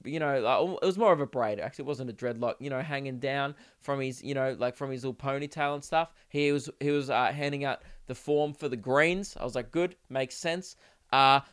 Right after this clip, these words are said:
there was a fat white guy handing out, uh, Clive Palmer's thing. I was like, "Well, makes <laughs> perfect sense."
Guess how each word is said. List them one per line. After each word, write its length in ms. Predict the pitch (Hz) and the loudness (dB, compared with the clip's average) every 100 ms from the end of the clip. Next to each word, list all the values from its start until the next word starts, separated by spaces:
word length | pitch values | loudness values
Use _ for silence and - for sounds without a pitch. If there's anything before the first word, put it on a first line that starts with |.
| - | 2
there 80 | 147 | 4
was 120 | 139 | 4
a 60 | 139 | 2
fat 340 | - 160 - | 6 6 6
white 360 | 139 160 165 151 | 6 6 6 4
guy 320 | 170 180 185 | 4 4 2
handing 500 | 170 165 151 147 143 | -2 2 2 2 0
out, 240 | 143 139 - - - | 2 0 -2 -10 -2
uh, 180 | 131 131 | 2 2
Clive 360 | - 151 135 - | 2 2 2 2
Palmer's 440 | 165 170 180 175 | 0 2 2 -4
thing. 320 | 190 202 202 | -4 -4 -4
I 120 | - 139 | 0 0
was 100 | 135 | 0
like, 220 | 139 139 | -2 2
"Well, 200 | 170 185 | 6 6
makes 320 | 190 156 156 | 6 -2 -4
<laughs> 180 | - - | 0 6
perfect 320 | 170 165 185 | 6 6 -4
sense." 380 | - 180 190 185 | -4 -2 -2 -6